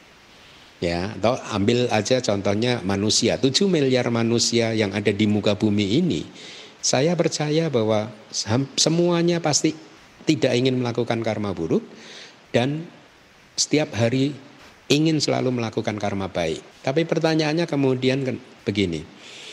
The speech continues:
kalau memang seperti itu semuanya, melakukan karma baik dan menghindari karma buruk, kenapa dunia ini banyak pertengkaran, banyak peperangan, banyak masalah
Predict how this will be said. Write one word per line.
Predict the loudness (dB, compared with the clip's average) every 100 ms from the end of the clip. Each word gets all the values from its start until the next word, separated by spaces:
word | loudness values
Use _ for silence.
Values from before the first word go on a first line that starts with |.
| -18 -20 -14 -2
kalau | 0 2 0
memang | 0 2 0 0
seperti | 0 -2 0 0
itu | 0 0
semuanya, | 0 2 2 0 0 0 0
melakukan | -2 0 -2 -2 -2
karma | -2 -2 -4 0
baik | 0 0 -2 -16 -4
dan | -2
menghindari | 0 0 -2 -2 0
karma | 0 0
buruk, | 0 0 0
kenapa | 0 0 -2 0
dunia | 0 2 2 0
ini | -2 -2
banyak | -2 -2 -2
pertengkaran, | -4 -4 -4 -2 -2 -6 -10 -20 -20 -20 -18 -20 -6
banyak | -2 -2 0
peperangan, | -2 0 0 0 -4 -6 -10 -20 -20 -20 -20 -20 -20 -20 -8
banyak | -2 0 0
masalah | 0 0 0 -2